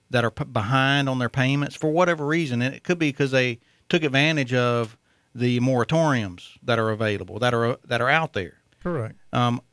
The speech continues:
Speaker 1: but there's still a ton of people. And the problem is that, you know, these, these were a term, uh, a time limit to how long you didn't have to make your payments. Um, and most people kinda forget that when you don't make your payments,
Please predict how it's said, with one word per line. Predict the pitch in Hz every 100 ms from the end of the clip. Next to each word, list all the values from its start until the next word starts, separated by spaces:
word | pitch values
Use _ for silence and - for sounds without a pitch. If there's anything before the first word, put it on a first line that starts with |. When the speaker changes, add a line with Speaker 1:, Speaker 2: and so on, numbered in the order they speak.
| -
Speaker 1:
but | 127 131 -
there's | 151 127
still | 185 151
a | 123
ton | 143 151 151
of | 135
people. | 156 165 - 87 - _
And | 127 120
the |
problem | - - 220 214 143
is | 131 123
that, | 123 123 _ _ _ _ -
you |
know, | 123 123
these, | 120 139 135 120
these | 139 131 123
were | 120 117 107 104 _ _ _
a | 120 123
term, | - 180 175 160 139 127 - _ _
uh, | 123 117
a | - 110
time | - 180 190 170
limit | 127 113 101 - _ _
to | - 135
how | 127 139
long | 139 135 135
you | 135
didn't | 131 131
have | 120
to | 120
make | 117 107
your | 117
payments. | 170 170 120 87 - - _ _ _ _ _
Um, | 117 117 127
and | 135
most | 165 208
people | 196 170 147
kinda | - 160 139
forget | - 120 156 254 -
that | 131 123
when | 135 147
you | 196
don't | 196 202
make | 175 175 -
your | 135
payments, | 139 147 180 - - -